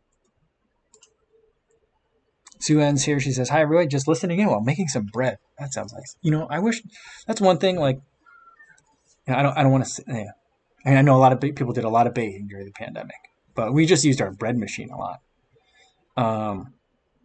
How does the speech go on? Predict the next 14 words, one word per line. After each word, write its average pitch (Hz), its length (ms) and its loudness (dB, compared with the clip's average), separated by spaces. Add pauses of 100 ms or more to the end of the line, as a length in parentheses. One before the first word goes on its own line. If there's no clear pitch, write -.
(800)
and, 123 480 0
uh, 113 400 0
you 135 100 -4
know, 139 180 -2
I 160 120 -2
do 160 260 6
wish 170 220 4
that 151 160 0
I 147 80 2
had 147 160 -2
the 143 80 -2
ability 139 600 -2
to, 120 140 -4
like, 110 220 -4